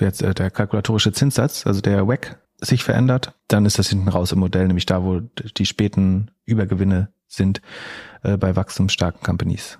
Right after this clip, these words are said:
äh, verändert sich dann halt sehr stark. So muss man sich das vorstellen.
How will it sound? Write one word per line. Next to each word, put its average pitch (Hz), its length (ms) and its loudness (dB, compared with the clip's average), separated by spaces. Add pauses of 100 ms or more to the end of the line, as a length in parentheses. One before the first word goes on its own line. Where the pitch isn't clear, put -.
(100)
äh, - 120 -4
verändert - 360 -4
sich - 120 -10
dann - 100 -4
halt - 120 -6
sehr 104 160 -4
stark. - 340 -10 (140)
So - 140 -4
muss 95 160 0
man 92 80 0
sich - 100 -4
das - 100 -4
vorstellen. - 420 -4